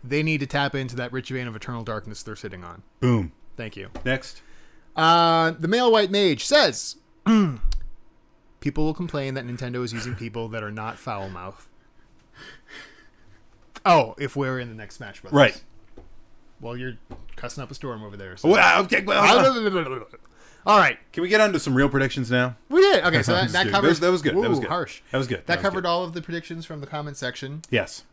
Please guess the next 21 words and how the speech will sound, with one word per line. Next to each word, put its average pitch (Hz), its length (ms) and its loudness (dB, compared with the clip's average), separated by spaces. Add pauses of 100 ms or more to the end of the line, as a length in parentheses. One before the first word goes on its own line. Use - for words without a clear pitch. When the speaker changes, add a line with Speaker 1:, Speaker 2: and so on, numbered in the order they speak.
Speaker 1:
We 147 140 -6
will 143 160 -6
now 202 460 -4
take 262 280 -8
your 277 220 -8
predictions 285 1000 -6
Speaker 2:
<laughs> - 40 -20
Doom 104 220 -4
three 101 260 -6
plus 110 260 -8
three. 135 320 -8
Speaker 1:
that - 80 -10
you 185 80 -10
have 175 120 -12
private 196 320 -4
messaged 196 420 -8
us. 113 220 -6
Again, 196 440 0
send 208 240 -4
your 208 80 -6
predictions 185 760 -6